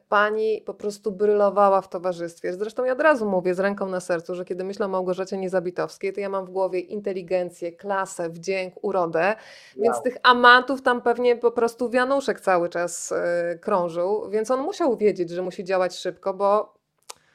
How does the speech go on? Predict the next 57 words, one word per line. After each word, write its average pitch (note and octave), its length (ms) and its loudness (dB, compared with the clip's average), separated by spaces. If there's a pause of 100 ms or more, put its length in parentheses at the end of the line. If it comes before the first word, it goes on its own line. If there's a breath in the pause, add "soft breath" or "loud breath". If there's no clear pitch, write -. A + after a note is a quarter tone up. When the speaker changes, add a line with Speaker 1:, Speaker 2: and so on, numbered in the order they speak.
(160)
Speaker 1:
jak G#3 260 2
on A3 140 0
się A3 140 0
nie G#3+ 140 0
oświadczy, G3+ 440 -2
to A3 120 -10
znajdzie F#3 320 0
się A#3+ 140 -2
inny C4 220 0
kandydat, F#3+ 520 0
a G#3+ 60 -2
potem G#3+ 280 -2
cudownie G#3 400 -2
powiedział G3 340 -2
w G3+ 40 -20
tym G3+ 120 -8
materiale, F#3+ 520 0
więc G#3 200 -2
robił G3+ 260 0
wszystko, F#3+ 460 -6
żeby F#3+ 300 0 (300 loud breath)
cały G3+ 320 2
czas F#3 240 -2
pani G3+ 260 -2
imponować F#3+ 580 -2
i G3+ 60 -8
żeby F#3 200 -10
pani F#3+ 220 -6
się G3+ 100 -10
gdzieś G3+ 180 -10
tam G#3 140 -4
nie G#3 100 -2
rozglądała A#3 560 -2
za F3 120 -2
innymi E3+ 320 -6
mężczyznami. E3 640 -6
To, F#3+ 200 -4
to G#3 120 -4
jak G3+ 240 2
to F3 120 -10
wyglądało? F3 460 0
Już A3 140 -4
wiemy, A#3+ 260 2
że G#3 100 -2
musi A3+ 240 -4
mieć G#3 160 -4
poczucie G3+ 340 -8
humoru, F#3 640 2
zgadzam F3+ 380 -2
się F3 120 -10
w F3 40 -14
stu - 140 -10
procentach, E3+ 540 -6
musi G3+ 260 -6
mieć G3 180 -4
dobre F3+ 260 -2
serce, F#3 460 -4